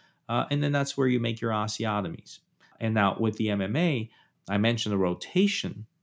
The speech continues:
because really in this day and age, especially the M M A, and the M M A itself is, is a bit of a misnomer, maxillomandibular advancement. That's like, you know, assuming that we, we advance,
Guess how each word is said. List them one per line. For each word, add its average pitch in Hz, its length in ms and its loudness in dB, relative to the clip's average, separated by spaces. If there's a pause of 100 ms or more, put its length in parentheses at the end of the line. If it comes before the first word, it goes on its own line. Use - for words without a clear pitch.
(400)
because 107 560 2 (440)
really 127 500 6
in 107 180 0
this 107 160 0
day 123 160 2
and 101 120 2
age, 95 500 0 (280)
especially 180 460 2
the 104 160 4
M 98 80 4
M 90 160 0
A, 82 300 -2
and 131 120 0
the 165 60 4
M 226 180 2
M 190 60 4
A 135 60 4
itself 101 300 2
is, 90 140 -2
is 92 180 -2
a 92 60 -4
bit 101 140 2
of 90 100 2
a 87 80 -2
misnomer, 85 580 -4
maxillomandibular 95 840 -2
advancement. 85 640 -8 (640)
That's 120 180 4
like, 117 300 4
you 107 80 4
know, 87 440 0
assuming 104 500 2
that 92 200 2
we, 98 140 2
we 95 160 0
advance, 87 680 -2